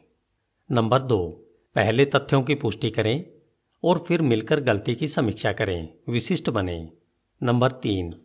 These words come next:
यह व्यक्त करें कि आप गलती के बारे में कैसा महसूस करते हैं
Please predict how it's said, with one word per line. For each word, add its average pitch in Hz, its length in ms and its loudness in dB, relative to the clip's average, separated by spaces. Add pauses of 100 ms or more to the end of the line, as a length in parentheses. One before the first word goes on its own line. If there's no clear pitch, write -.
(300)
यह 127 300 4
व्यक्त 117 320 0
करें 101 400 -2 (520)
कि 143 120 2
आप 120 160 6
गलती 117 380 0
के 160 140 2
बारे 98 240 2
में 117 160 0
कैसा 113 300 -2
महसूस 110 460 -4
करते 104 340 -2
हैं 90 340 -10